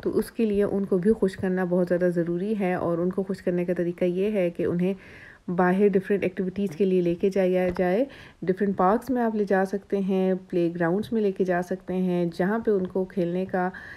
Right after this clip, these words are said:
या जाने का शौक़ है वहाँ पे आप इस-, इनको लेके जा सकते हैं।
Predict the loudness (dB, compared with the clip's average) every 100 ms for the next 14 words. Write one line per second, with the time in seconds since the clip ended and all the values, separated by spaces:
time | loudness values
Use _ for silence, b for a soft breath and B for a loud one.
0 | B B 0 4 4 4 4 4 2 2
1 | 2 2 0 -2 0 0 0 -2 -2 -2
2 | -2 -2 -4 -4 -6 -2 0 0 0 -2
3 | -2 -4 -6 -4 -2 -2